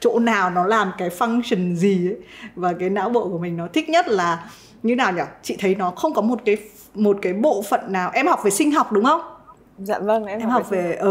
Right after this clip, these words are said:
Speaker 1: ờ, đấy thì, đấy thì cái này em cũng biết rất là rõ là không, chị cảm giác là mà trong, nó khó nhất cho chị trong cái việc nhớ, bởi vì là, ờ, nó không bao giờ có một cái bộ phận nào chỉ làm một việc á. Ờ, cho một cái việc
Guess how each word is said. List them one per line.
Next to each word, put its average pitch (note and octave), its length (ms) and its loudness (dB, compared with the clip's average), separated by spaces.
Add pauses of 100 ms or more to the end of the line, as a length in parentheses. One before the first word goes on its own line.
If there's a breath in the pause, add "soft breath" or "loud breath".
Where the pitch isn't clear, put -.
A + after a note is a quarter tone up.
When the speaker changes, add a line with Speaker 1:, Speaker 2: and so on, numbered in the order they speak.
(140)
Speaker 1:
ờ, F#3+ 40 -4
đấy F3 200 0
thì, C#4+ 100 -2 (280 loud breath)
đấy G#3+ 200 2
thì A#3+ 80 -6
cái A3 120 0
này B3+ 100 -2
em A#3+ 140 0
cũng A#3 120 -4
biết E4 120 2
rất F#4+ 100 2
là B3 80 2
rõ A3 220 2
là D4 160 0
không, F#4+ 160 -2 (120)
chị - 100 -6
cảm E3+ 200 -2
giác G#3 100 0
là C4 220 -4 (480 loud breath)
mà G#3 320 0 (100)
trong, B3 300 0
nó G#3 80 4
khó G#3 280 0
nhất G#4 140 2
cho F#4 80 4
chị D#4 220 -2
trong C4 160 -6
cái G3+ 120 0
việc A#3+ 200 -2
nhớ, G3 240 4 (340)
bởi G3+ 220 2
vì F#3+ 140 2
là, F3 380 -2 (440 loud breath)
ờ, F#3+ 400 -4
nó G3+ 180 -2
không F4+ 200 0
bao F4 100 2
giờ C4 140 2
có F#3 80 2
một B3+ 400 4
cái A3+ 60 4
bộ B3+ 180 2
phận G3 180 -2
nào F#3+ 140 2
chỉ F#3 120 2
làm F3+ 140 2
một G3 140 4
việc G3+ 220 0
á. - 80 -10 (540 loud breath)
Ờ, G3 540 -4
cho C#4+ 160 0
một B3 260 4
cái G#3 100 4
việc B3 200 2